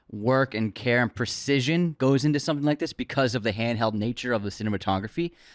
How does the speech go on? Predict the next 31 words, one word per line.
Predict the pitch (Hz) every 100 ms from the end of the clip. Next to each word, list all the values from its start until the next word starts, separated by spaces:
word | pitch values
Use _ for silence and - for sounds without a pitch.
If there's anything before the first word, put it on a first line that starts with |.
| _ -
Kinda | 147 127
makes | 135 127 -
it | 123
feel | 131 120
like, | 117 127
oh, | 156 147 135
they're |
just | 127 131 -
filming | 139 131 127 113 110
that | 107 104
right | 110 107 -
there. | 107 113 117 104 - _ _ _ _
But | 127 143 139
everything | 131 135 135 139
is, | 127 110 90
eh, | - - _ _ -
eh, | 113 127 -
very | 110 107 139 131
much | 113 -
by | 92 107 104
design. | 98 92 101 101
He | 98 104 104
is | 92
a | 92
very | 92 107 107
controlled, | 104 95 - 101 92 87 - _ -
uh, | 95 -
director, | 98 95 - 95 92 90
and | 101 95
Lubezki | 95 92 104 101 - 101 95
is | 101 95